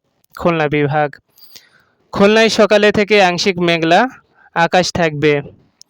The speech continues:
দুপুরের দিকে কিছু এলাকায় বৃষ্টি হতে পারে।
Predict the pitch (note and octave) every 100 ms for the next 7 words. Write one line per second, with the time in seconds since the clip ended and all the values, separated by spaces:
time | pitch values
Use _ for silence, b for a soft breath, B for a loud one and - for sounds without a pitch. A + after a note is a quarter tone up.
0 | _ - - E3 E3 F#3 F3+ F3+ G3+ F#3+
1 | F3+ F#3 F#3+ F3+ F3+ F#3 F3+ F3 - E3+
2 | D3+ D3+ D3+ D3+ D3 D3+